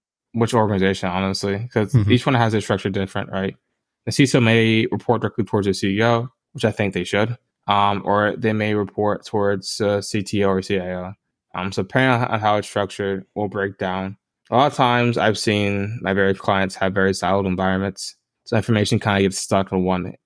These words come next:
Speaker 1: area. So not everyone understands what every body part is doing on each other. So it can be kind of hard for different teams. So somebody leaves, right? There's that knowledge gap 'cause they don't wanna document,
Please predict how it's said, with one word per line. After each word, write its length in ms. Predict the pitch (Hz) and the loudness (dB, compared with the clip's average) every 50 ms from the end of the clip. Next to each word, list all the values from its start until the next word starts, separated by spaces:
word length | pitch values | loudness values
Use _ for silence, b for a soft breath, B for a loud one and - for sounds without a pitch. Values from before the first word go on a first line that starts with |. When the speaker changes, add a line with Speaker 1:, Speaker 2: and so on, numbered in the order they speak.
| _ _ _ - | _ _ _ -4
Speaker 1:
area. 480 | 98 101 98 101 101 104 101 104 110 _ _ _ _ _ - | -2 0 0 2 2 0 0 -2 -6 _ _ _ _ _ -2
So 220 | - 120 110 110 | 2 2 4 4
not 240 | 95 95 113 107 107 | 2 2 2 2 2
everyone 280 | 110 113 110 107 104 | 2 2 2 2 2
understands 480 | 101 101 101 - - 104 101 101 95 - | 0 -2 -2 -2 -2 -2 0 -2 -2 0
what 420 | 101 101 92 95 - - - - _ _ _ _ _ - | 2 2 2 0 -2 -8 -16 -18 _ _ _ _ _ -4
every 200 | - 107 107 104 | -2 0 2 2
body 380 | 98 92 - 104 92 98 101 98 | 0 0 0 0 2 2 2 0
part 260 | 95 - 101 95 95 | 0 0 0 0 0
is 80 | 101 - | -2 0
doing 440 | - 104 101 101 104 104 107 110 - _ _ _ - | 0 0 2 2 0 -2 -4 -6 -10 _ _ _ -10
on 140 | - 104 104 | -6 -4 -4
each 160 | 104 95 - | -2 0 2
other. 360 | 110 107 113 110 113 120 120 _ _ _ _ _ _ _ - | 2 4 2 2 0 -4 -8 _ _ _ _ _ _ _ -8
So 120 | - 104 98 | -2 -2 -2
it 60 | 98 | 0
can 100 | 104 101 | 0 -2
be 100 | 98 92 | -2 -2
kind 180 | - 92 92 | -2 -2 -2
of 80 | 95 95 | -2 -2
hard 280 | - 92 92 98 101 - | 0 0 0 0 -2 -2
for 140 | - 101 | -4 -4
different 300 | 98 101 98 - 98 98 | -4 -4 -4 -4 -6 -4
teams. 360 | - 98 95 95 98 98 - - | -2 -2 -2 -2 -2 -4 -8 -8
So 160 | - - 98 | -4 -2 -2
somebody 320 | 95 - 107 101 104 98 | 0 0 0 2 2 2
leaves, 520 | 101 110 120 123 120 120 117 117 - - _ _ _ | 4 4 4 4 4 2 0 -2 -8 -14 _ _ _
right? 400 | - - 98 98 101 101 98 - - _ | -2 0 2 2 2 0 -2 -4 -6 _
There's 180 | - 104 107 101 | -4 -4 -2 0
that 140 | 110 98 98 | 0 0 0
knowledge 400 | 98 98 98 98 101 98 - - | 2 2 2 2 0 -2 -4 -2
gap 280 | 107 101 101 101 98 - | 0 0 0 0 -2 -6
'cause 120 | - 104 98 | -8 -6 -4
they 60 | 98 | -2
don't 140 | 98 98 95 | -2 -2 -4
wanna 160 | 101 98 92 | -4 -2 -2
document, 360 | 98 95 95 - 101 98 | 0 -2 -2 -2 -6 -10